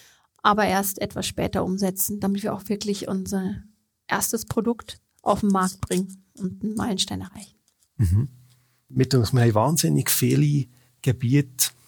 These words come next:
Speaker 2: äh, berührt, sind verschiedene Themen reingegangen. Darum vielleicht der Versuch noch mit einer Frage an dich, ähm, von all dem, was jetzt als Unternehmerin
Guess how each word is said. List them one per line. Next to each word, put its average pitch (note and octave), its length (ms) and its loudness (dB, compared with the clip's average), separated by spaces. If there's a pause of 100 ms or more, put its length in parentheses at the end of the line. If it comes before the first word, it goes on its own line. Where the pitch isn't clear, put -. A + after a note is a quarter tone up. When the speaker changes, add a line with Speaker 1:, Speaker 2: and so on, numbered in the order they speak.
(200)
Speaker 2:
äh, A#2+ 180 2
berührt, B2+ 440 2
sind A#2 160 2
verschiedene C3+ 440 0
Themen B2+ 340 4
reingegangen. B2+ 800 2 (800)
Darum A#2+ 240 4
vielleicht C#3+ 400 2
der C3 80 2
Versuch B2 600 2
noch C3 400 2 (340)
mit B2 300 -2
einer A#2 200 4
Frage A2+ 440 2
an A2+ 60 0
dich, A2+ 320 4 (1160)
ähm, G#2+ 280 -14 (400)
von - 220 -2
all B2 280 4
dem, B2 340 2
was A2 140 4
jetzt - 340 0
als A2 180 2
Unternehmerin A2+ 840 4